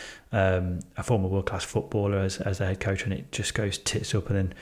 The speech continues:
Harry Redknapp's probably gonna get a call in April, um,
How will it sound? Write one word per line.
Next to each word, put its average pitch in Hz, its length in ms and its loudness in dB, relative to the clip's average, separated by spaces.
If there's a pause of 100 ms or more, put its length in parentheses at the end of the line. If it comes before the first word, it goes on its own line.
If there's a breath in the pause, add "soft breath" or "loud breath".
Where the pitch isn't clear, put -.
(200 loud breath)
Harry 98 180 2
Redknapp's 92 320 2
probably 98 220 2
gonna 95 160 4
get 92 160 2
a - 20 -2
call 101 220 4
in 95 120 4
April, 98 440 0 (460 loud breath)
um, 95 300 4